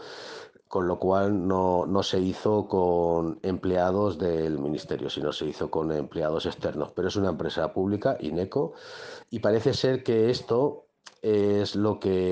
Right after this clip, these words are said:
eh, se ha hecho mal. Desde el Ministerio de Fomento deberían haber gestionado esas solicitudes con personal propio de, del ministerio y no externalizar, eh, esta gestión, ¿de acuerdo?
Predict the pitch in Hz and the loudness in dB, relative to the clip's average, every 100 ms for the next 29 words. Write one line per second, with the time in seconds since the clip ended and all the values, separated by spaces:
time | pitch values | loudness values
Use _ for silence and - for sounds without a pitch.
0 | 90 85 85 85 82 82 - 85 85 82 | 2 2 2 0 0 -2 -4 -2 -2 -2
1 | 82 80 - 101 98 107 117 123 73 - | -2 -2 0 0 0 2 2 2 0 -8
2 | - 87 85 87 85 82 - 95 95 98 | -6 -2 0 0 0 0 0 0 2 2
3 | 104 98 113 104 90 80 90 87 85 90 | 2 2 2 2 0 0 0 0 0 0
4 | 92 87 - - - - 95 98 90 95 | 0 -4 -10 -18 -8 -6 -4 -2 2 2
5 | 95 90 82 90 - 87 82 90 104 107 | 2 2 0 -2 -2 -2 -4 -2 2 2
6 | 127 143 - - - - 92 - 87 - | 2 -2 -8 -16 -16 -4 -4 0 -2 0
7 | 87 87 - 92 92 82 78 73 76 71 | 0 0 0 -2 0 0 0 0 0 -2
8 | 69 71 69 73 71 71 73 78 78 101 | -2 -4 -6 -4 -2 -2 -2 -4 -2 -2
9 | 101 113 123 87 82 82 85 87 92 - | 0 0 0 -4 -2 0 0 2 0 -4
10 | 82 - 80 78 76 69 85 82 82 80 | -6 -4 -4 -2 -4 -2 -2 0 0 0
11 | 78 71 69 - - 80 73 - 73 65 | -2 -2 -4 -8 -8 -8 -6 -8 -6 -6
12 | - - - - - - - 82 87 95 | -8 -20 -18 -16 -16 -12 -6 -2 0 2
13 | 117 | 0